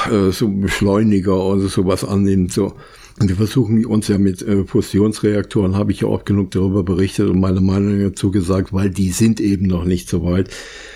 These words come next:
Aber jetzt kommt etwas, eine Entwicklung,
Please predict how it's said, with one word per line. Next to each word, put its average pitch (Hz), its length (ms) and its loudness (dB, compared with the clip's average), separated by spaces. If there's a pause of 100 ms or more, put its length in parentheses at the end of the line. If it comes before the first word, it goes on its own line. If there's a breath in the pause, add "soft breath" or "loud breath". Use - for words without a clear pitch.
(120)
Aber 90 180 2
jetzt 101 260 0
kommt 110 240 -2
etwas, 98 420 -2
eine 98 240 0
Entwicklung, 104 680 0